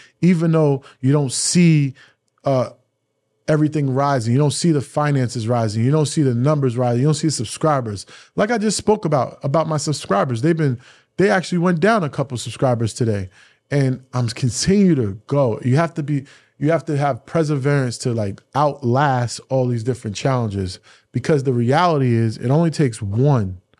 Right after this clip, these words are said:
one, one thing to change everything. One video can change everything. One person that I meet can change everything. Everything. And that's what it takes. And it's like, if I'm not in the game,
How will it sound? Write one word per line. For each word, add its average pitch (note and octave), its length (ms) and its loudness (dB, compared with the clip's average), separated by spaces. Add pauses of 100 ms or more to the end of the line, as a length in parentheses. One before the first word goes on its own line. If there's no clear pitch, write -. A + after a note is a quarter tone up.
(380)
one, F3 680 2
one F3 520 2
thing F3+ 320 2
to C#3 120 -2
change B2 420 0
everything. G#2+ 520 -4 (320)
One E3+ 260 4
video D3+ 420 2
can A2+ 160 -4
change G#2 360 0
everything. G2+ 500 -6 (300)
One D3+ 340 2
person F#3 460 -2
that D#3 140 2
I B2+ 120 -2
meet D#3 280 2
can C#3 180 -2
change D3 420 0 (580)
everything. B2+ 760 0 (1600)
Everything. F3 580 2
And B2+ 140 2
that's E3 280 -2
what D#3+ 80 -2
it C#3 140 -2
takes. D#3+ 380 0
And C3+ 100 2
it's C3 140 0
like, C3+ 240 -2 (340)
if D3+ 180 0
I'm D3 220 0
not D#3+ 300 0
in D#3 100 0
the D3+ 80 0
game, C#3 500 2